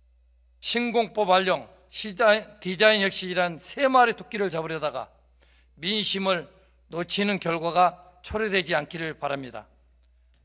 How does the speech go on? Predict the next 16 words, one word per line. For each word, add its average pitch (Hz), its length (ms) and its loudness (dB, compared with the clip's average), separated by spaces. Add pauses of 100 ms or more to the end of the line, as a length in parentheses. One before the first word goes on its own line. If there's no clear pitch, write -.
오세훈 170 400 -2
시장님, 175 480 0 (880)
더는 220 400 2 (360)
새로운 240 520 2
시도 233 340 0
없이, 190 380 -2 (500)
부족한 220 500 0
예산 202 320 4
없이 185 400 -4 (500)
구로구 214 500 -2
구 220 320 -6 (420)
시장 214 440 2
부지 196 180 -6
복합화 190 540 0
사업을 170 400 0 (380)
계획대로 190 680 -2